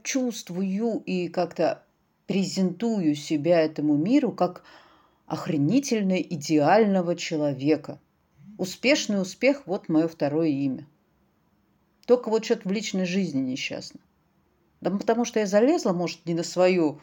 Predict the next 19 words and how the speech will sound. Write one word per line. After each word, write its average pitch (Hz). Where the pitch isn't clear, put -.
ступеньку, 156
и 151
там 208
сижу 196
и 220
говорю, 165
какая 165
я. 131
И 196
принцы 247
ко 190
мне 170
на 170
эту 170
ступеньку 190
должны 151
залезть 165
такие 151
же. 131